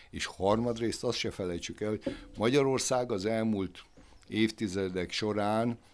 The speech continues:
azért nemzetközi együttműködésben, pont az ilyen illegális fegyverkereskedelem kapcsán, eh, nagyon aktívan bekapcsolódott a, eh, Európai Uniós és nato műveletekbe. Hiszen a Szovjetunió szétesése után,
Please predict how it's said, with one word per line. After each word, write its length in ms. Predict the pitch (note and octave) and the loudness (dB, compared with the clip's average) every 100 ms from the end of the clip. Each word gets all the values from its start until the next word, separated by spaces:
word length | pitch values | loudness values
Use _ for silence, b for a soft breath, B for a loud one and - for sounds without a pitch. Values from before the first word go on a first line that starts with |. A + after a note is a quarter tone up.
| B | B
azért 540 | - F#2 G2 F#2 - F#2+ | -10 -2 0 0 -2 -2
nemzetközi 680 | G#2 C3 C3 A2+ A#2 G2 G#2 | 2 4 4 4 2 0 0
együttműködésben, 1200 | A2+ A2+ A#2 A2 - G#2+ G#2+ G2 F#2 A2 A2 G#2+ | 0 -2 0 -2 0 0 0 -2 0 0 0 -2
pont 220 | C3+ B2 | -2 0
az 120 | G#2+ F#2+ | -2 -2
ilyen 180 | G2 | -2
illegális 420 | G2+ A2 G2 F#2 F2+ | -2 -2 -2 -4 -4
fegyverkereskedelem 920 | G2 G2+ F#2 - F#2+ F2+ - F#2 E2 | -4 -2 -4 -4 -6 -6 -6 -6 -6
kapcsán, 460 | E2 G2 - C3 A#2+ B B - | -4 -6 -2 -4 -4 B B -8
eh, 300 | G#2+ G#2 G#2 | 0 2 2
nagyon 360 | G#2 B2+ A#2 G#2 | 2 2 4 4
aktívan 580 | G2 - G#2 G2+ G#2 G2 | 0 0 0 2 2 2
bekapcsolódott 920 | G2+ G2 E2+ - G2 F#2 G2+ F#2+ - | 0 -2 -4 -2 0 0 0 0 0
a, 200 | F#2 E2+ B B - | 0 -2 B B -6
eh, 120 | F#2+ F#2+ F#2 F2+ F#2 G2 | 2 4 4 2 -2 -2
Európai 580 | A#2+ C#3 C#3 A#2+ B2+ A2+ | 2 4 2 0 2 2
Uniós 460 | A2 A2+ G#2+ G2 | 4 2 2 0
és 160 | G2+ - | -4 -2
nato 460 | A#2 G#2+ F2 G2+ D#2+ | -2 -2 -2 -4 -4
műveletekbe. 920 | E2+ D#2+ E2+ D2+ - D#2 D2 D#2+ - B B B | -4 -4 -6 -6 -8 -12 -10 -12 -12 B B B
Hiszen 420 | A2+ A2 B2+ G#2 | -2 2 2 2
a 100 | F#2+ | 0
Szovjetunió 760 | - C3 B2+ G2+ A2+ G2+ F#2+ | 0 0 2 0 0 -2 -2
szétesése 720 | F2 A2 G#2 G#2 - F#2+ - G#2+ | -2 -2 -2 -2 -4 -4 -2 -4
után, 420 | A2+ B2+ B2+ | -2 -2 -2